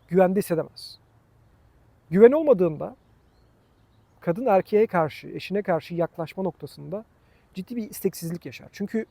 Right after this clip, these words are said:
yakınlık kurmak demek, en nihayetinde bütün alınabilecek önlemlere rağmen yeni bir çocuğun dünyaya gelmesi ihtimali demek.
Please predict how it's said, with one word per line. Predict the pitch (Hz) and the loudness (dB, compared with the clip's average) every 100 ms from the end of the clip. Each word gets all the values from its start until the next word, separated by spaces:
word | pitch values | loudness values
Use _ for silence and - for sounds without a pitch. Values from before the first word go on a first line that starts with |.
| _ _ _ _ - | _ _ _ _ -4
yakınlık | 220 254 285 | -2 0 -2
kurmak | - 190 160 - | -2 0 0 -4
demek, | 170 - - | -10 -10 -6
en | 214 | -2
nihayetinde | 233 196 180 170 160 160 | 0 2 2 0 -6 -8
bütün | 160 262 | -6 0
alınabilecek | 233 214 202 196 196 208 | 2 2 2 2 2 0
önlemlere | 185 185 196 214 | 0 0 0 0
rağmen | 165 151 220 _ _ _ _ _ - | 0 -4 -12 _ _ _ _ _ -4
yeni | 214 247 | 0 0
bir | |
çocuğun | - 220 208 214 | 0 2 4 2
dünyaya | 180 160 147 | 2 -2 -4
gelmesi | 143 143 139 - | -6 -8 -10 -14
ihtimali | - 143 143 | -14 -10 -10
demek. | - - | -12 -20